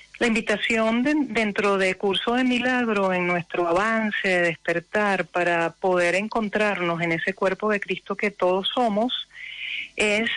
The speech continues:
seguir avanzando y comprender que la palabra cordero no la relacionemos con sacrificio, que la palabra cordero la relacionemos realmente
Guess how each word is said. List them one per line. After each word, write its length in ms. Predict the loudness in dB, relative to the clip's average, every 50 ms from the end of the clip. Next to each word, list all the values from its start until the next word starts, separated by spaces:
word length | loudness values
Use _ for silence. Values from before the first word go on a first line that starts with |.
| -8 -10 _ _ -12 -6 -2
seguir 280 | -2 0 0 0 0
avanzando 520 | 0 2 2 0 0 0 0 0 0 0 0
y 40 | 0
comprender 640 | 0 -2 0 0 0 0 0 0 0 0 0 -2
que 260 | -2 -2 -2 0 0 0
la 180 | 0 0 0
palabra 380 | 0 0 2 2 2 2 0 0
cordero 880 | 0 0 0 0 0 0 0 0 0 2 0 0 0 0 0 0 -2 -4 _ _ _ _ _ _ _ -4
no 280 | -2 0 2 2 2
la 120 | 2 2 2
relacionemos 760 | 0 0 0 0 -2 -2 0 0 2 2 2 2 0 0 -2
con 180 | -2 -2 -2 -2
sacrificio, 1040 | -2 -2 -2 -2 -2 -2 -2 -2 -2 -2 0 0 0 -2 -2 -2 -2 -2 -2 -4 -6 _ _ _ _ _ -20 -20 -20 -20 -20 -20 -20 -20 -20 -20 -14 _
que 100 | -2 0
la 160 | 0 0 0 0
palabra 440 | 0 2 2 2 2 2 0 -2
cordero 600 | -2 -2 0 0 0 0 2 2 2 2 2 0 0
la 120 | 0 0
relacionemos 800 | 0 0 0 0 0 0 0 0 0 2 2 2 2 0 0 0
realmente 920 | 0 0 0 0 0 0 0 0 0 0 0 -2 -2 -2 0 0 0 -2